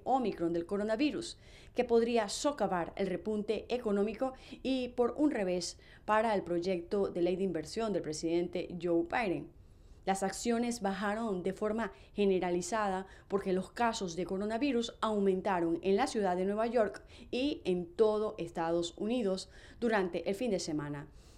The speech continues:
lo que empañó las esperanzas de una temporada navideña más normal.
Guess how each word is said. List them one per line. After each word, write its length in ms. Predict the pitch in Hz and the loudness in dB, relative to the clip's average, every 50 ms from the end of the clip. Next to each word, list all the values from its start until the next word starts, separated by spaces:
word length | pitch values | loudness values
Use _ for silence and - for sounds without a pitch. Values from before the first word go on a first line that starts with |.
| - - - | -20 0 2
lo 140 | 208 202 | 4 4
que 200 | 196 196 196 - - | 4 2 -2 0 2
empañó 600 | - 202 202 196 196 185 196 220 262 330 359 339 - - - | 2 2 2 4 2 2 2 2 2 2 0 0 -8 -18 -6
las 220 | - 202 202 196 - | 0 0 0 2 0
esperanzas 800 | 208 196 - - 196 196 214 208 196 190 185 - 180 170 170 170 | -2 -4 -2 0 2 2 4 4 4 2 2 0 -2 -4 -2 0
de 120 | 185 185 | 0 2
una 360 | 185 196 202 208 202 175 165 - | 2 4 2 2 2 0 -2 0
temporada 520 | - 285 294 269 226 208 196 196 185 185 180 | 2 2 2 4 2 2 2 2 2 2 2
navideña 580 | 175 170 175 170 185 185 190 196 196 196 190 - - | 4 2 2 4 4 2 2 4 2 2 0 -2 -2
más 220 | 202 233 233 220 | 0 2 2 2
normal. 400 | 190 165 143 143 139 104 98 - | 2 -2 -2 -2 -4 -6 -6 -10